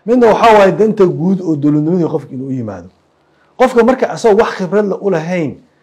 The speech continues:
si looga shaqeeyo dan isku darsan ayuu imaanayaa. Xataa hadduu aqoonta ugu sarreysa haysta, wuxuusan khibrad u lahayn, shaqo wada jir ama wadaag inuu qabto. Dowladnimadu toos soo aadaya. Qaar badan oo ka mid ahna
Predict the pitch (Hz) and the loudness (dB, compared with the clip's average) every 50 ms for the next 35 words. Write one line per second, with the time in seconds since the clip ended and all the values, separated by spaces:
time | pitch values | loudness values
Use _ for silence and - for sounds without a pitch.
0 | _ _ _ - - 214 208 196 185 175 170 220 214 - 202 - - - 160 151 | _ _ _ -4 -2 0 2 2 2 2 0 -2 -2 -2 -4 -4 -2 -4 -4 -4
1 | 151 - 165 226 214 220 - - 214 214 160 165 143 127 - - 139 131 139 127 | -2 -2 -2 -4 -4 -4 -10 -8 -8 -6 -4 -4 -4 -4 -4 -6 -6 -6 -6 -8
2 | - _ _ _ _ _ _ _ _ _ _ _ _ _ _ _ _ _ - 165 | -12 _ _ _ _ _ _ _ _ _ _ _ _ _ _ _ _ _ -2 0
3 | 175 175 160 156 160 170 170 170 160 147 135 - 202 262 - 220 196 185 156 202 | 0 2 2 0 -2 -2 -2 0 0 -2 -2 -2 -4 -2 0 0 0 0 0 0
4 | - - 180 160 - 190 226 240 233 233 202 165 180 226 226 - 214 180 175 160 | -2 -2 -4 -2 0 0 0 0 0 -4 -4 -4 -4 -6 -6 -4 -4 -2 0 -2
5 | 156 - 214 190 180 160 143 147 190 196 196 - - _ _ _ - 156 156 147 | -2 -2 -4 -4 -4 -4 -4 -2 -2 -2 -2 -4 -18 _ _ _ -8 -6 -4 -2
6 | 180 - - 165 - - 170 165 214 233 240 262 254 226 180 175 202 208 190 185 | -2 -4 -4 -8 -8 -6 -4 -2 -2 -2 -2 0 -2 -2 0 -2 -2 -4 -4 -6
7 | 196 190 - _ _ _ _ _ - - 190 180 - 220 220 202 185 180 160 151 | -8 -10 -14 _ _ _ _ _ -10 -8 -6 0 2 2 4 4 4 2 0 0
8 | 196 226 - 156 160 160 160 160 160 165 185 175 160 151 156 147 131 110 - 107 | 0 0 0 0 -2 -2 -2 0 0 0 2 0 0 -2 -4 -8 -8 -8 -10 -16
9 | _ - 95 85 _ _ _ _ _ _ _ - 135 131 131 147 165 165 143 - | _ -20 -20 -20 _ _ _ _ _ _ _ -12 -10 -6 -4 -4 -4 -4 -4 -4
10 | 156 123 - - 123 107 101 104 101 95 87 80 _ _ _ _ _ _ _ _ | -8 -10 -10 -12 -16 -14 -14 -14 -14 -16 -18 -20 _ _ _ _ _ _ _ _
11 | _ _ - - 214 233 240 208 208 226 226 233 233 233 220 226 214 196 226 233 | _ _ -2 2 2 4 4 4 2 4 4 6 4 4 2 2 0 0 0 2
12 | 220 214 226 233 | 0 0 0 -2